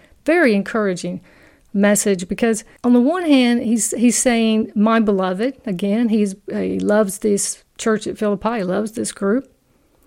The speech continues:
And he's saying, "You've always obeyed, not even in my presence." Sometimes it's kinda like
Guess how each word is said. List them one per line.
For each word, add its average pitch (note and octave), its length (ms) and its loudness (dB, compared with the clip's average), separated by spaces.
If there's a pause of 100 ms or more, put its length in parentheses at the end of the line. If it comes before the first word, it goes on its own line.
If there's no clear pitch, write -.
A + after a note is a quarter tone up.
(160)
And A3+ 140 2
he's A3 160 2
saying, B3+ 560 0 (120)
"You've B3+ 380 2
always C#4+ 300 2
obeyed, C#4+ 460 -2 (100)
not C#4+ 340 4
even C#4 300 2
in C4 160 4
my B3+ 160 2
presence." C4 480 -2
Sometimes C4+ 480 -2
it's A3+ 120 -6
kinda C4+ 220 -2
like G#3 320 -4